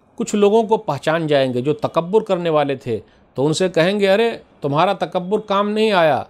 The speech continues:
तुम अपने आप को जो बड़ा बनते तो कुछ काम नहीं। मा अगना अनकुम जम्मुकुम मा कुंतुम तस्तकबिरून, तुम्हारा जो जत्था था, तुम्हारी जो जमातें थी वो काम नहीं आई, तुम्हारा तकब्बुर करना काम नहीं आया।" लेकिन फिर भी वो लोग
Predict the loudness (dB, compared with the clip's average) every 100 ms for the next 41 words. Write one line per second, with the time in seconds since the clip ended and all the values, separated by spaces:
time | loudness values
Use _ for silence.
0 | _ _ _ -2 -2 0 0 0 0 0
1 | 0 2 2 2 0 0 -2 -2 -2 2
2 | 2 4 2 4 2 2 0 -2 -2 -2
3 | -4 -2 -2 -2 -2 -2 0 0 0 -2
4 | -2 -2 -2 0 0 4 6 6 4 -4
5 | -20 -20 -4 0 4 4 4 2 2 0
6 | 0 -2 0 0 -2 -2 -2 0 0 -2
7 | -2 0 0 0 -2 0 0 2 2 2
8 | 0 2 2 2 -4 -16 _ -2 2 2
9 | 0 -2 -2 -2 -2 -2 0 0 0 0
10 | 0 0 2 0 -4 _ _ -6 -4 0
11 | 0 0 2 4 4 0